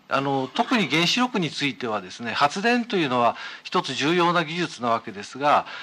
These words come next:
もう少し幅広いものがあるという認識を持って、えー、議論するべきであると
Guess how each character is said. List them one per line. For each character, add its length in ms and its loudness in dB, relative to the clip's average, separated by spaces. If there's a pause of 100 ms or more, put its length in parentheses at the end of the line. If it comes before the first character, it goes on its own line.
(120)
も 180 4
う 40 2
少 180 -2
し 120 0
幅 220 4
広 300 4
い 300 0
も 140 2
の 100 4
が 120 8
あ 60 8
る 120 0
と 180 -8 (140)
い 80 -4
う 80 2
認 200 2
識 220 0
を 80 6
持 120 4
っ 40 -6
て、 320 0 (300)
え 640 2
ー、 20 -8
議 80 0
論 140 2
す 140 -6
る 80 -4
べ 100 0
き 100 -10
で 80 -2
あ 60 2
る 80 -4
と 160 -16